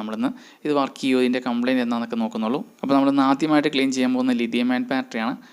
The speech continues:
അപ്പോൾ അഞ്ച് ലിഥിയം അയൺ ബാറ്ററി ഉണ്ട്. അപ്പോൾ ഇത് ഓക്കെ ആണോ, ഇതിൻ്റെ കണ്ടീഷൻ എങ്ങനെയാണെന്ന് നമുക്കറിയില്ല. അപ്പോൾ നമ്മളിവിടെ ക്ലീൻ ചെയ്യാൻ പോകുന്ന ഈ കാണുന്ന ലിക്വിഡ് ഉപയോഗിച്ചാണ്. അപ്പോൾ ഈ ഫോണിൻ്റെയും അതുപോലെ ലാപ്ടോപ്പിൻ്റെ ടി വിയുടെയൊക്കെ സ്ക്രീനൊക്കെ ക്ലീൻ ചെയ്യാൻ ഉപയോഗിക്കുന്ന ലിക്വിഡാണ്. അപ്പോൾ ഇത് സ്പ്രേ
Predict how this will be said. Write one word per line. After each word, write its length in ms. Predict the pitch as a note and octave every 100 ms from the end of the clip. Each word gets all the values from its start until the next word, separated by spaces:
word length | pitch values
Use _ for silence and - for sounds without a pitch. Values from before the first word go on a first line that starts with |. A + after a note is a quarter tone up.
| - -
അപ്പോൾ 140 | D#3+
അഞ്ച് 160 | D#3+ E3
ലിഥിയം 240 | D3 C#3 C#3
അയൺ 100 | C3+ C3+
ബാറ്ററി 240 | C3+ C3 B2
ഉണ്ട്. 100 | B2
അപ്പോൾ 100 | B2
ഇത് 60 | B2
ഓക്കെ 160 | A#2+ C3 B2
ആണോ, 120 | B2 B2
ഇതിൻ്റെ 180 | B2 B2
കണ്ടീഷൻ 280 | B2 B2+ C3
എങ്ങനെയാണെന്ന് 320 | C3 B2+ C3
നമുക്കറിയില്ല. 460 | C3 B2+ A#2+ B2 B2+ - - - -
അപ്പോൾ 140 | D3+
നമ്മളിവിടെ 360 | D3+ E3+ D3 C#3+ C#3+
ക്ലീൻ 180 | C3 B2+
ചെയ്യാൻ 200 | B2+ B2 B2
പോകുന്ന 220 | A#2 B2 A#2+ B2+
ഈ 20 | B2
കാണുന്ന 280 | A#2 A2+ A#2+ A#2
ലിക്വിഡ് 260 | A2+ A2+ A2
ഉപയോഗിച്ചാണ്. 460 | A2 A2 - A2+ - - - -
അപ്പോൾ 140 | - C#3+
ഈ 20 | C#3
ഫോണിൻ്റെയും 460 | C3 C3+ C3+ C3 A#2+
അതുപോലെ 200 | B2+ C3 B2
ലാപ്ടോപ്പിൻ്റെ 480 | A#2 - A#2+ A#2+ A#2
ടി 80 | A#2+ A#2+
വിയുടെയൊക്കെ 300 | B2+ A#2+ C3+
സ്ക്രീനൊക്കെ 480 | - C3 C3+ B2+ D3+ - - - -
ക്ലീൻ 180 | E3+ D#3 C3
ചെയ്യാൻ 180 | B2+ B2
ഉപയോഗിക്കുന്ന 340 | A#2+ A#2 A#2+ A#2+
ലിക്വിഡാണ്. 400 | A#2 C3 A2+ A#2+ -
അപ്പോൾ 140 | E3 E3
ഇത് 80 | E3+ E3
സ്പ്രേ 180 | D#3+